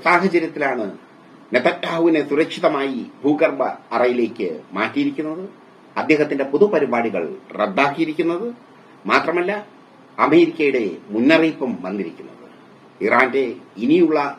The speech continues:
ആക്രമണം മിന്നലാക്രമണമോ പ്രതീകാത്മക ആക്രമണമോ രണ്ട് മൂന്ന് മണിക്കൂർ നീണ്ടു നിൽക്കുന്ന ആക്രമണമോ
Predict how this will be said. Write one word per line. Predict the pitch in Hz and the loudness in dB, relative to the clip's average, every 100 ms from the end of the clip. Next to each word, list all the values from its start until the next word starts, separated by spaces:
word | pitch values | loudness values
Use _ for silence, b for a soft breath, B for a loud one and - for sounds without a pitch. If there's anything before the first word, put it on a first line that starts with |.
| 110 | -2
ആക്രമണം | 113 - 120 98 80 - - - - - - - - - - - | -2 -2 -4 -4 -8 -12 -20 -20 -20 -20 -20 -20 -20 -20 -12 -2
മിന്നലാക്രമണമോ | 117 151 196 160 151 131 113 104 92 78 - - | 2 4 4 4 0 -2 -2 -4 -6 -10 -10 -4
പ്രതീകാത്മക | 110 139 196 208 - 185 147 - - - | 2 4 4 2 0 -2 -2 -4 -10 -4
ആക്രമണമോ | 120 120 120 107 92 78 - - - | -4 -2 -2 0 -4 -8 -12 -8 -2
രണ്ട് | 127 196 | 2 4
മൂന്ന് | 190 208 | 4 4
മണിക്കൂർ | 185 156 156 165 | 2 0 2 0
നീണ്ടു | 131 135 147 | 2 2 2
നിൽക്കുന്ന | 139 123 123 113 107 113 | 0 -4 -4 -4 -6 -2
ആക്രമണമോ | 120 120 123 98 87 82 | -2 2 0 0 -4 -8